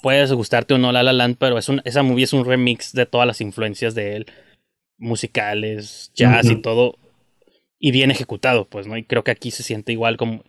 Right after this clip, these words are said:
Speaker 1: influencias de género, con una experiencia muy específica, y que
Speaker 2: Sí.
Speaker 1: se siente, y que, que esté bien, o sea, que esté bien ejecutado, pues, ¿no?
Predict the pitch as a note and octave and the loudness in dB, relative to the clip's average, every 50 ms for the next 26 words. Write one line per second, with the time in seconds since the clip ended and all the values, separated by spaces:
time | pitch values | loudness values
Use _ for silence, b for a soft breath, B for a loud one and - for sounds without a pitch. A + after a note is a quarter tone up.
0 | b b b b b b b b b b B2 A2+ - - B2+ B2 A#2+ D3+ C#3+ C#3+ | b b b b b b b b b b -10 -6 -2 -2 0 0 0 -2 -2 -2
1 | C#3 - E3 D3+ D3 C#3+ C3+ C3+ C#3 C3+ _ _ _ _ _ _ _ - _ _ | -2 -2 -2 0 0 0 -2 -4 -6 -8 _ _ _ _ _ _ _ -20 _ _
2 | _ _ _ _ _ _ _ _ _ _ _ _ _ - B2 A#2+ A#2+ B2+ C3 - | _ _ _ _ _ _ _ _ _ _ _ _ _ -2 0 2 2 0 0 -2
3 | - - A#2+ A#2+ B2 A#2 C3 B2+ B2+ C3 B2 - - B2+ B2 C#3+ B2+ C#3 C3+ - | -4 -4 0 0 0 2 2 2 0 0 0 -2 -4 -2 -2 0 0 -2 -4 -4
4 | - C3 C3 - _ _ _ _ _ _ _ - _ _ _ _ _ _ _ _ | -6 -6 -6 -10 _ _ _ _ _ _ _ -20 _ _ _ _ _ _ _ _
5 | _ _ _ _ _ _ _ _ _ - B2 G#2+ G#2 _ _ _ _ _ _ _ | _ _ _ _ _ _ _ _ _ -10 -10 -10 -12 _ _ _ _ _ _ _
6 | _ _ _ _ _ _ _ _ _ _ _ _ - - G#2 F#2+ - - - - | _ _ _ _ _ _ _ _ _ _ _ _ -12 -12 -12 -10 -8 -4 0 2
7 | A2 G#2 - B2 A2+ A#2 - A2 - - A#2 - - - - - A2+ G#2+ G#2+ A2+ | 2 2 2 0 -4 -6 -8 -10 -10 -12 -12 -12 -16 -14 -10 -8 -8 -6 -6 -8
8 | A2+ A2 A2 G#2+ _ - B2 - A2 G#2 - - - A2+ G#2+ B2+ C3+ A#2 G#2+ - | -8 -8 -10 -14 _ -14 -14 -14 -14 -16 -18 -16 -14 -12 -10 -10 -12 -12 -14 -16
9 | A#2 - A#2 - F#2+ G2 - A#2+ - - - - | -16 -16 -10 -8 -8 -8 -8 -12 -16 -20 -20 -20